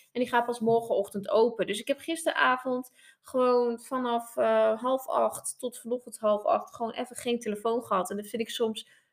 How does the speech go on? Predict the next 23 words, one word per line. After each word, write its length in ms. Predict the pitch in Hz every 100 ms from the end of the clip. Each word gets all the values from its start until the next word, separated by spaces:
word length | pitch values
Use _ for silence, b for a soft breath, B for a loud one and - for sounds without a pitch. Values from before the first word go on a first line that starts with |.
| _
zo 720 | - 214 226 269 277 285 311 -
lekker. 720 | 202 208 226 214 175 202 294 320 _ _ _ _ -
En 160 | 240
ja, 100 | 240
mensen 240 | 233 262 269
zeggen: 180 | 262 294
"Ja, 80 |
maar 80 | 403
dan 100 | 359
ben 80 | 359
je 60 | 339
niet 100 | 302
bereikbaar 640 | 262 311 339 330 311 302
en 60 | 277
wat 160 | 294
als 120 | 294
er 60 | 254
iets 180 | 247 -
is 300 | 294 285 285
en 60 |
wat 120 | 254 240
dan 100 | 240
ook." 240 | 254 254